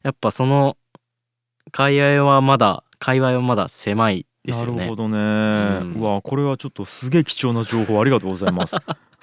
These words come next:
Speaker 1: <laughs> やっぱお金大事ですもんね。
Speaker 2: うん。いや、まあ、おか-、いや、お金だけじゃなくて、やっぱその住みやすさとかさ。
Speaker 1: うん。そうですね。
Speaker 2: いや、なんか言うたら、
Speaker 1: 住みやすさもあるし。
Speaker 2: 穴場やん。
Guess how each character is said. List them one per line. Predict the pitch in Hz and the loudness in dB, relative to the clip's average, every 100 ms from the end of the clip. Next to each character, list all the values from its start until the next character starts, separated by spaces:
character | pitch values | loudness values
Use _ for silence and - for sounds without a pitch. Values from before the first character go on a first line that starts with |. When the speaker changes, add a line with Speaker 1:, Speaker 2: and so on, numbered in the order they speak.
| 339 | 2
Speaker 1:
<laughs> | 359 311 254 196 | 4 2 -2 -6
や | - 104 | -12 -12
っ | |
ぱ | - | -12
お | - | -6
金 | 113 107 104 | -4 -2 -4
大 | 101 101 | -4 -6
事 | |
で | 101 | -6
す | - | -12
も | |
ん | - | -14
ね。 | 87 87 110 110 208 202 | -14 -12 -8 -4 -2 0
Speaker 2:
う | |
ん。 | 180 | 2
い | |
や、 | 127 | 2
ま | 131 | 4
あ、 | 123 | 2
お | - | 2
か-、 | 165 | 2
い | |
や、 | 156 | 4
お | 135 | 6
金 | 240 233 | 6 6
だ | |
け | 247 | 6
じ | 220 | 4
ゃ | |
な | 123 | 2
く | 117 | 2
て、 | 113 | 0
や | |
っ | 110 | 0
ぱ | 107 | 0
そ | 107 | 0
の | 98 | 0
住 | 92 160 | 2 4
み | |
や | 165 | 4
す | 151 | 2
さ | 104 | -4
と | 95 | -6
か | - | -10
さ。 | - | -8
Speaker 1:
う | 82 | -10
ん。 | 85 131 | -10 -6
そ | 135 | -4
う | |
で | 113 | -2
す | 101 | -4
ね。 | 92 95 | -6 -6
Speaker 2:
い | 139 | -2
や、 | 165 | 0
な | |
ん | 208 | 2
か | 127 | 2
言 | 170 262 | 2 2
う | |
た | 269 | 2
ら、 | 131 | 2
Speaker 1:
住 | 98 - | 2 -4
み | |
や | |
す | - _ _ | -14 _ _
さ | 165 | 4
も | |
あ | |
る | |
し。 | 208 | 6
Speaker 2:
穴 | 240 | 8
場 | 247 | 4
や | 107 | 2
ん。 | 78 | -4